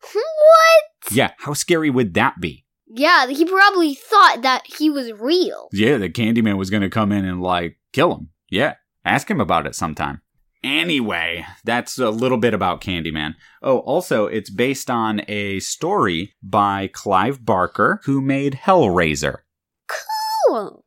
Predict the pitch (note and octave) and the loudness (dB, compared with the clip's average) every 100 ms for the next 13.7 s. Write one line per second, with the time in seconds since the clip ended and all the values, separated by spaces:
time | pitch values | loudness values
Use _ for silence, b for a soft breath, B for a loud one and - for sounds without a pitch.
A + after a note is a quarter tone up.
0 | - C3 D3+ G#3 - B2+ A#2+ - B2 - | -6 -2 2 2 2 2 2 -2 -2 0
1 | B2+ A2+ - C#3+ E3 D#3+ C#3+ B2+ A#2+ A#2 | 0 0 0 -4 -4 -6 -2 0 -2 0
2 | C#3 F#3+ - D3+ C#3 - B2 A#2 A2+ - | 2 2 0 -2 -2 -2 -2 0 -2 -4
3 | B2 C#3+ - C3+ C3+ C#3 - G#2+ G#2 C#3 | -4 -4 -4 -4 -4 -4 -4 -2 0 -2
4 | - _ _ _ - A2+ A2+ A#2+ D3+ - | -6 _ _ _ -4 0 2 0 -2 -2
5 | A#2 A#2 C3 - C#3 C#3+ F#3+ D#3+ E2 - | -2 0 0 0 2 2 2 0 -2 -8
6 | - - A#2 B2+ A#2+ A2+ G#2+ G2+ G#2+ F2+ | -12 -6 0 0 2 0 0 -2 -2 -4
7 | - D2+ G2+ G#2 G2+ F#2+ F#2 D#2+ D#2+ E2+ | -4 -4 -2 -2 -2 -2 -2 -4 -4 -4
8 | F2+ F#2 E2 - F2 D2+ C#2+ D#2 D2+ C#2+ | -4 -4 -6 -6 -6 -6 -6 -6 -6 -10
9 | - C#2+ - - G3 D#2 C#2+ B1+ C2+ C#2+ | -12 -12 -8 -2 -2 -2 -4 -10 -8 -8
10 | C#2 _ - B2 A#2 A2+ G2 F#2 G#2+ G2+ | -8 _ -4 -2 0 -2 -4 -4 -2 -2
11 | G2 F#2+ F2 E2+ C#2+ - - _ _ _ | -2 -4 -6 -8 -10 -14 -20 _ _ _
12 | _ - - - - C#3 D#2 - _ _ | _ -8 -4 -2 0 2 0 -6 _ _
13 | _ - C3 A#2 - E2 | _ 0 2 0 -2 -6